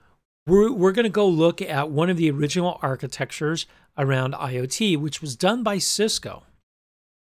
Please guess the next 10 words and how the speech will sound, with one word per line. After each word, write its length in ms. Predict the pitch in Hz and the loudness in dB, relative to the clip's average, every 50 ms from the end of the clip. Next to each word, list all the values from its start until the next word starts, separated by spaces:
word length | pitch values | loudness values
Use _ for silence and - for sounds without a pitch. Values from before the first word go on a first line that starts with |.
| _ - | _ -4
Now, 180 | 151 147 147 - - - - - _ _ | -4 -4 -4 -6 -10 -18 -20 -20 _ _
Cisco 440 | - - - 233 262 - - 262 233 | -4 -2 0 0 0 0 -2 -2 -4
came 200 | - - 214 202 | -2 -2 -2 0
up 140 | 190 175 175 | 0 -2 -2
with 80 | 196 156 | -4 -4
this 240 | 165 165 151 - | -4 -2 -4 -4
idea 520 | - - 165 151 156 139 160 147 135 135 147 | -6 -4 -4 -4 -4 -4 -4 -4 -4 -4 -6
of 260 | - - 143 139 139 | -6 -8 -6 -4 -4
a 80 | 135 127 | -6 -6
fog. 560 | - - - 143 131 113 101 101 101 101 | -8 -6 -2 -2 -2 -2 -4 -8 -12 -16